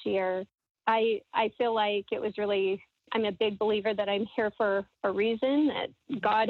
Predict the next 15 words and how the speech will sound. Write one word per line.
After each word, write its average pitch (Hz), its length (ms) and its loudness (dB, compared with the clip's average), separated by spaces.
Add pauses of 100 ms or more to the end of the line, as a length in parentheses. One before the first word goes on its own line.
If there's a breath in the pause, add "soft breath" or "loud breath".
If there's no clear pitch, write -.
had 233 180 2
a 226 60 2
hand 220 340 0
in 226 140 0
all 214 180 2
of 202 100 -4
this. 214 240 0 (200)
Um, 208 440 2 (160)
a 220 80 -2
week 233 280 -4 (400)
before 220 340 0
my 214 220 -2
accident, 208 720 -2
I 208 220 0
was 208 260 -2